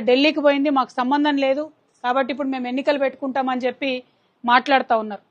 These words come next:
ప్రజలు మీ మోసాన్ని గమనిస్తూ ఉన్నారు. తెలంగాణ ప్రజలు రాజకీయ చైతన్యం ఉన్నటువంటి వాళ్ళు, చాలా చురుకైనటువంటి వాళ్ళు. కాంగ్రెస్ పార్టీ ఇప్పుడు మాకేం పని లేదు, కేవలం అక్కడ కేంద్రం నుంచి బిల్లు రావాలి అని చెప్పి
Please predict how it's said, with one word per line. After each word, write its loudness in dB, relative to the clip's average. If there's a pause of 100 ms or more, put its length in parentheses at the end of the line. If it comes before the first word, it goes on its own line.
(480)
ప్రజలు 8
మీ 2 (100)
మోసాన్ని 2
గమనిస్తూ -2
ఉన్నారు. -2 (560)
తెలంగాణ 6 (140)
ప్రజలు 0
రాజకీయ 2 (120)
చైతన్యం -2
ఉన్నటువంటి -8
వాళ్ళు, -6 (100)
చాలా -4 (100)
చురుకైనటువంటి -6
వాళ్ళు. -6 (580)
కాంగ్రెస్ 2
పార్టీ 0 (600)
ఇప్పుడు -2
మాకేం 2
పని 2
లేదు, 4 (220)
కేవలం 4
అక్కడ -2 (120)
కేంద్రం 2
నుంచి -2 (440)
బిల్లు 2
రావాలి 4
అని -4
చెప్పి -4